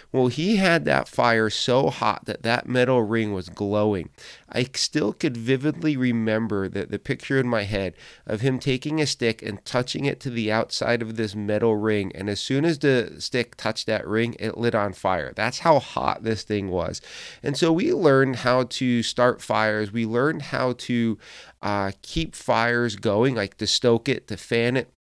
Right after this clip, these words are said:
Because if you don't know, fire needs two main things, a fuel source, so wood, coal, you know, something along those lines.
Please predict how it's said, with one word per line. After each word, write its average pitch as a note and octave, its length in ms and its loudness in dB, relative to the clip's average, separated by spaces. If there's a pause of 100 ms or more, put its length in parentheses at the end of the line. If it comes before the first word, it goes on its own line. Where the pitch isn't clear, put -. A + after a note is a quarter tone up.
(560)
Because C#3 280 0
if D3 120 -2
you D#3 80 -2
don't E3 280 6
know, B2+ 200 6
fire C3+ 380 2
needs C3 260 0
two C#3 220 0
main A#2+ 300 2
things, G2 280 -4
a F#2+ 60 -4
fuel D#3 380 4
source, F2+ 460 -2
so G2+ 180 0
wood, B2 480 4 (360)
coal, A#2+ 720 8
you A#2 200 -4
know, G#2 240 2
something C3 400 -2
along B2+ 340 2
those B2+ 180 0
lines. F2 320 -4